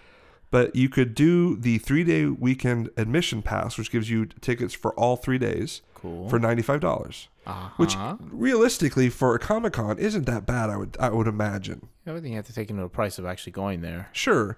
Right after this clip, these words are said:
Speaker 2: To Boston.
Speaker 1: But also, like, it's, you know, w-, w-, with logistics, seeing all these people at pa-, at panels and stuff like that, I would, I would think you'd be like, "Oh, that's, that's not that badly priced." You also get to see a bunch of booths, see a bunch of people doing, uh, cosplay.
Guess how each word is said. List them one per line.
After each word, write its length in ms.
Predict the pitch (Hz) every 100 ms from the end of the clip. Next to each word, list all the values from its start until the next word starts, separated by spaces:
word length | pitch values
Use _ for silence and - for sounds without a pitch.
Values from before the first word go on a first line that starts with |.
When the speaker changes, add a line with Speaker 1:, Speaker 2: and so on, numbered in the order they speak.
| -
Speaker 2:
To 40 | 92
Boston. 360 | 92 87 -
Speaker 1:
But 60 | 196
also, 280 | 196 - 151
like, 200 | 143 127
it's, 220 | 135 -
you 160 | - 151
know, 180 | 123 110
w-, 220 | - 117 -
w-, 720 | - - - - - - -
with 200 | 156 151
logistics, 760 | 143 131 147 - 107 - - -
seeing 300 | - 147 135
all 220 | 123 131
these 180 | 135 -
people 320 | 127 123 98
at 140 | 90
pa-, 140 | - -
at 160 | 117 -
panels 400 | 110 107 107 107
and 80 |
stuff 180 | 101 104
like 140 | 101 -
that, 160 | 110
I 40 | 95
would, 200 | 127 127
I 100 | 135
would 160 | 135 131
think 260 | 127 120
you'd 120 | 120
be 80 | 117
like, 180 | 107 127
"Oh, 180 | 196 131
that's, 280 | 151 - - - - - -
that's 160 | 139 160
not 160 | 135
that 160 | 123 113
badly 240 | 113 110
priced." 260 | 107 123 117
You 60 | 123
also 160 | 120
get 100 | 113
to 60 | 110
see 100 | 117
a 40 |
bunch 180 | 110 104
of 100 | 104
booths, 420 | 127 131 127 - - - -
see 140 | -
a 60 | 120
bunch 160 | 107 -
of 60 |
people 180 | 117 107
doing, 380 | 104 101 101 -
uh, 300 | 104 101 98
cosplay. 680 | - 117 127 - 127 131